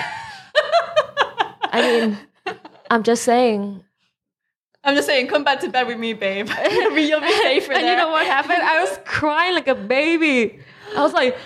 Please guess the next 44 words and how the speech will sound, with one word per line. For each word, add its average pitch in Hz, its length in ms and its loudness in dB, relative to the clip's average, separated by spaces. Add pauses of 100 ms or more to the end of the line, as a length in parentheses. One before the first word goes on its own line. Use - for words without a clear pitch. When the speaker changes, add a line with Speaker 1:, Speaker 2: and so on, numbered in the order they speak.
(320)
Speaker 2:
<laughs> - 400 -2
I 302 80 2
was, 285 220 0
you 285 120 2
know, 269 80 2
I 214 100 4
was 262 160 2
like 233 180 2
a 196 200 0
strong 240 420 0
girl. 233 240 2
I, 226 120 2 (120)
I, 226 280 -2
I 226 40 0
don't 233 220 0
cry. 233 500 2
Okay, 214 280 -2
we 220 160 -4
fight, 247 420 0
I - 100 0
don't 220 160 -8
cry. 254 460 0
Speaker 1:
Aw. 262 480 2
Speaker 2:
But 247 80 0
then 262 340 2
he, 277 380 -2 (260)
the 254 100 0
minute 277 340 2
that 233 120 2
he 233 340 0 (140)
finished 269 320 0
that 214 140 0
sentence, 208 400 -8
like, 208 180 -6
"I 185 80 0
sometimes 190 540 2
see 208 100 4
things 190 380 2
moving 202 280 -2
around 190 400 2
it's, - 280 -8 (180)
them, 196 280 2
uh, 190 180 6
itself," 190 440 2